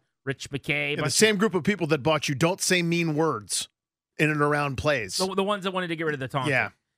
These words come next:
Speaker 1: So it's, it's a bunch of leaders, coaches, executives from around the N F L who are well respected that are on this competition committee. Uh, they held meetings on Sunday, yesterday in Indianapolis, to kick off the combine.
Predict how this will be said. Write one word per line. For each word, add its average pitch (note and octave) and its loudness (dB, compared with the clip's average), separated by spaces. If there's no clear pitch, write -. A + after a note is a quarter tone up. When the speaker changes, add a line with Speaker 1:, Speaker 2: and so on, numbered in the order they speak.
Speaker 1:
So F3+ 0
it's, E3+ -8
it's F3 -4
a F#3 -2
bunch A3 -2
of G#3+ -2
leaders, G3 -2
coaches, F3+ -4
executives D3+ -4
from C3+ -10
around C#3+ 0
the C#3+ -4
N C#3+ -2
F C3+ -6
L B2+ -4
who C#3+ 2
are C#3+ -2
well C#3+ -2
respected C3+ -4
that A#2+ 0
are C3+ 2
on D#3+ -2
this D3+ -4
competition C#3+ -4
committee. G2+ -8
Uh, A#2+ -2
they D3+ 0
held D#3+ -2
meetings D3+ -4
on C#3 -2
Sunday, F#3 -4
yesterday B2+ -4
in B2 -4
Indianapolis, A2+ -6
to - -20
kick E3+ 0
off C#3 -4
the C#3+ -6
combine. G#2 -6